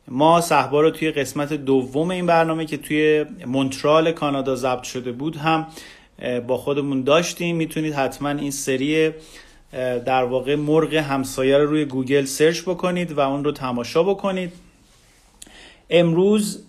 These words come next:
توی سری پرنده مهاجر که به صورت پادکست و ویدیوکست هست دوباره، اه، داریم و می‌خوایم که، چون صهبا کارش رو عوض کرده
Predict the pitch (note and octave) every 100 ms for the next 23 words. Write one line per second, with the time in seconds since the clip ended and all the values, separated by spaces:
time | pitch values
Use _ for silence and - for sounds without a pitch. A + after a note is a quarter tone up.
0 | - - G3 G#3 G#3 F3+ E3 F#3 F#3+ E3
1 | D3 C#3+ D#3 D#3+ C3+ C3 B2 D3 C#3+ D3
2 | C3+ - B2+ C3 C#3+ C3 - _ - C3+
3 | B2+ - D3 D3+ D3+ B2+ B2 B2 B2 A2+
4 | B2 A#2+ - D3+ F3 F3 - - - -
5 | _ C#3 D3+ - D#3 - - _ _ -
6 | C#3 C3+ B2+ C#3+ E3 F3+ F#3 E3 D3 C#3
7 | C3 B2 C#3+ D3 D3 - D3 D3 F3 F3+
8 | F3 D#3 C#3+ C#3+ D3+ E3+ E3+ E3+ D#3+ D3+
9 | - D3+ D3 C#3 C#3+